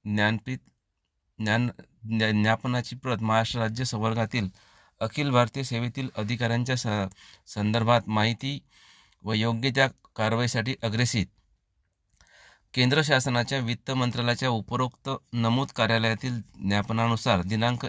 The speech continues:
एक सात दोन हजार चोवीस पासून लागू करण्यात आलेल्या तीन टक्के वाढीव दराने महागाई भत्ता व ज्ञानापत नमूद इतर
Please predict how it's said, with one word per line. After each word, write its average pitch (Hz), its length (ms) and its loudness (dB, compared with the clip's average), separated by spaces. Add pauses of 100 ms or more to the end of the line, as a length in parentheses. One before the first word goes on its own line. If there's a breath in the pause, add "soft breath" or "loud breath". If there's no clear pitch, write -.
एक 120 160 -4
सात 127 160 -2
दोन 117 200 0
हजार 113 140 2
चोवीस 110 340 -4
पासून 117 360 0 (600 loud breath)
लागू 107 360 2
करण्यात 117 360 0
आलेल्या 113 200 0
तीन 139 340 0
टक्के 123 280 -4
वाढीव 110 280 2
दराने 117 320 2
महागाई 107 320 2
भत्ता 101 400 -2 (1800 soft breath)
व 123 300 2
ज्ञानापत 110 680 2
नमूद 120 420 0
इतर 139 300 -2